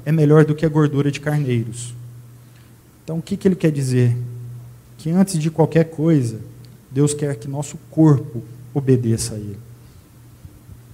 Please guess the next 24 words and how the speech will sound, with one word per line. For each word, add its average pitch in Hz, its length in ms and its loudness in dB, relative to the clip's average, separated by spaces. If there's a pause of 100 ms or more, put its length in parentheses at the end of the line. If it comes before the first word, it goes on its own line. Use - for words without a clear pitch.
(1040)
Ele 165 160 2
não 190 200 4
quer 180 180 4
que 170 120 0
a 147 40 2
gente 151 260 0
viva 151 320 4
sacrificando 160 920 0
coisas 127 500 4
para 139 180 -4
obter 139 260 -2
uma 135 160 0
vantagem. 120 580 -4 (2250)
Ele 139 140 -6
quer 151 180 -2
que 156 100 -2
a - 20 2
gente 147 240 -2
ofereça 156 760 6
a - 20 -8
nossa 127 280 -6
vida 117 300 -2
a - 20 -2
ele. 98 220 -8